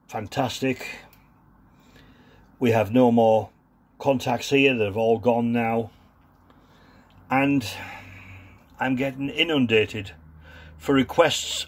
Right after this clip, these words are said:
of people wanting to know where I get this part from, and in particular for Mona, because she doesn't understand what this part is.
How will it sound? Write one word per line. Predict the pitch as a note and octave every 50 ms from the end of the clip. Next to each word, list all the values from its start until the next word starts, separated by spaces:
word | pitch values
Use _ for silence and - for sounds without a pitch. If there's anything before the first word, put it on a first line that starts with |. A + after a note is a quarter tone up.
| - -
of | C#3 D#3 D#3 - -
people | - D3+ D3+ D3 C3 - A2+ F2+ E2+ - - _ _ _ _ _ _ _ _ _ _ _ _ _ - - - - - - - - -
wanting | C3 B2+ C#3 D3+ D3+ C3 C#3 C#3 B2+
to | A#2+ C#3
know | C3+ C3 A#2 G#2+
where | G2+ G2+ A#2 A#2 A#2 A2
I | G#2+ G#2
get | G#2 - -
this | - - -
part | - - - D#3 D#3+ D#3 D#3 -
from, | - A#2 G#2 G2+ A2+ A2 G#2 - - - - _ - - - - - - - - - - - - - -
and | B2+ B2+
in | C3
particular | B2 B2+ - - F#3 F3+ - C#3+ C#3+ C3+ -
for | - C3+
Mona, | C3 C3+ D3 D3+ C#3+ B2+ A2 G#2 G#2
because | A#2+ B2 - C#3 C3+ C3+ B2+ A2+ - - - - - -
she | - - D3+ C#3+
doesn't | C#3 C#3+ C3 A#2 C#3
understand | C#3 C3 B2+ A#2+ - - C#3+ C3 B2 A2+
what | A#2 -
this | C3 A#2+ -
part | - - C3 B2 A#2+ B2 C3+
is. | C#3 B2+ A2 G#2 - - -